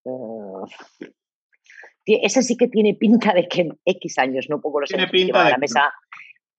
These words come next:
Speaker 1: fly, fly to the N B A. O sea, tiene esa pinta de jugador. O sea, es decir, estás hablando de un físico,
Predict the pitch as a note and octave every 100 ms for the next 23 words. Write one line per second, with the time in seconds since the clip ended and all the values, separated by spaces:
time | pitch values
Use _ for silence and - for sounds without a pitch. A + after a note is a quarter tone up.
0 | _ _ _ _ - A3 A3+ A3+ A3 G#3+
1 | G#3 F3+ F3+ E3+ D#3 B2+ C3+ - _ _
2 | - - _ - B2+ D#3 F#3 G3 D#3+ -
3 | D3+ C#3+ B2+ - A#2+ A#2+ A#2 A#2 C#3 A#2+
4 | C3+ B2+ A2+ - D3+ C#3+ C3+ C3+ C#3 C#3
5 | D#3 C#3 - E3+ - C3+ C#3+ B2+